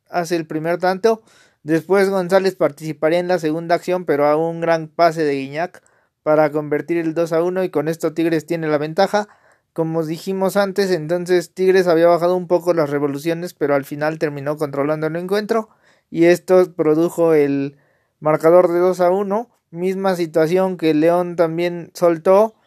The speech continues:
Si s-, León hubiera podido poner un poco más de presión, quizás no suelta el marcador y quizás hasta mete un segundo gol. Pero bueno, así se vieron las cosas y para hoy tenemos el Pumas Atlas, que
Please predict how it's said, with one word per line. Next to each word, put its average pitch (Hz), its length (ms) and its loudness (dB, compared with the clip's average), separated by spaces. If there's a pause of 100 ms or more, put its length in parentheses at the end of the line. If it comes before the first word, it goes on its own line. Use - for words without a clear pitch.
(160)
Si 165 280 -6
s-, 165 160 -6
León 175 500 0
hubiera 190 320 2
podido 180 560 2 (160)
poner 160 300 -2
un 175 140 -6
poco 175 260 -4
más 175 240 0
de 175 80 0
presión, 170 500 -4 (460)
quizás 165 340 4
no 175 160 -2
suelta 175 300 0
el 156 80 -2
marcador 160 480 0
y 185 80 -2
quizás 165 480 -2
hasta 147 360 -2
mete 156 300 -6
un 156 80 -6
segundo 175 400 0
gol. 220 300 -2 (600)
Pero 170 320 6
bueno, 170 220 2
así 165 260 0
se 180 120 0
vieron 185 260 0
las 151 180 -2
cosas 190 360 0
y 160 120 0
para 151 380 2
hoy 175 140 2
tenemos 170 460 -6
el 139 140 -8
Pumas 170 460 -4
Atlas, 175 460 0
que 131 360 -6